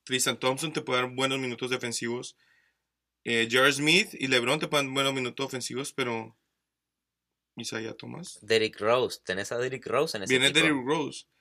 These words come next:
Speaker 1: pero Derrick, Derrick Rose te puede dar, eh, minutos de la banca anotando, pero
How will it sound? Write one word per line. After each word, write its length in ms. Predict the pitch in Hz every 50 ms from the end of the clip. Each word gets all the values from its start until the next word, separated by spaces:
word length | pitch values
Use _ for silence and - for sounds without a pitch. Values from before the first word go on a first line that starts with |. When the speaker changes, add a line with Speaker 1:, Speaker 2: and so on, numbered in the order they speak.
| _ _ _ _ _ _
Speaker 1:
pero 120 | - 123 123
Derrick, 360 | 127 120 123 120 120 120 - -
Derrick 340 | 131 131 135 135 143 139 135
Rose 380 | 147 156 170 190 208 180 - -
te 120 | - 143
puede 200 | 147 - 143 139
dar, 220 | 151 160 170 165 - -
eh, 180 | 135 131 120
minutos 380 | 120 127 127 131 123 - 156 151
de 80 | 156 151
la 80 | 135 120
banca 340 | 120 120 123 127 - 151
anotando, 580 | 147 143 127 117 - 143 160 180 151 127 123 -
pero 480 | - 127 120 120 120 127 131 - -